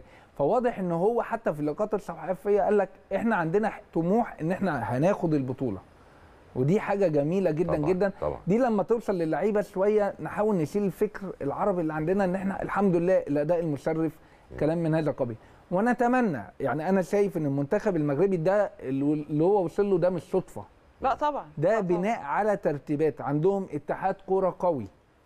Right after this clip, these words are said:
Speaker 1: عندهم
Speaker 3: مم.
Speaker 1: يعني منظومه رياضيه من اول الجامعه اللي هي وزاره الش-، اللي هي وزاره الشباب عندنا الجامعه المغربيه، لاتحاد كوره قوي، اللي عندهم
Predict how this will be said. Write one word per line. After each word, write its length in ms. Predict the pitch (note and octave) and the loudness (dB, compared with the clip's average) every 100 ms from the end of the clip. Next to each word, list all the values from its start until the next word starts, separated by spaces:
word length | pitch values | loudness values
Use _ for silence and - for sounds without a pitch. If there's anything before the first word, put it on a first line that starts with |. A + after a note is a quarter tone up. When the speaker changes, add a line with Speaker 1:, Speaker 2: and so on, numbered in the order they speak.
| - - - | -20 -20 -10
Speaker 1:
عندهم 480 | A2+ C3 C#3+ A#3 B3 | -4 -2 2 2 2
Speaker 3:
مم. 80 | G#3+ C3+ C#3+ - | -4 -8 -18 -6
Speaker 1:
يعني 400 | C#3+ B2 B2+ C3 - | -4 -2 -4 -6 -8
منظومه 720 | D#3+ D#3 D3 D#3 A3 A3 A3 - | -4 -2 0 2 2 2 0 0
رياضيه 560 | D3+ D3+ D3 F3 D3 A#2 - - - | 2 2 2 2 2 0 -8 -20 -6
من 140 | C#3 D3 | -4 0
اول 320 | F#3+ G#3+ F3 D#3+ | 2 2 0 0
الجامعه 640 | D3 C3+ D3 F#3+ F#3+ B3+ - | 0 0 0 0 0 -2 -4
اللي 200 | C3 D3+ | 0 4
هي 60 | |
وزاره 360 | E3 D3 D#3 D#3+ D#3 | 4 2 0 -2 -4
الش-، 220 | - D3 B2+ | -6 -6 -4
اللي 280 | B2 C3 E3+ | 0 2 2
هي 60 | |
وزاره 280 | D3+ D#3+ E3 | 2 0 -2
الشباب 340 | D3 - D3 E3+ | -4 -2 -2 0
عندنا 300 | D3 D#3 D#3+ | -2 -2 -2
الجامعه 300 | C#3+ E3+ D3+ | 0 0 0
المغربيه، 560 | C3+ C3 D3+ F3+ A3 - - - - | 0 0 2 2 2 -2 -16 -20 -6
لاتحاد 400 | C3 - - F3+ | -4 -2 0 -2
كوره 320 | - F3+ E3+ - | -2 -2 -2 0
قوي، 280 | F3 G3 F#3 - - | 0 0 -4 -14 -14
اللي 120 | - B2+ | -6 -2
عندهم 520 | C#3+ D3 A3 G#3+ | 0 2 2 0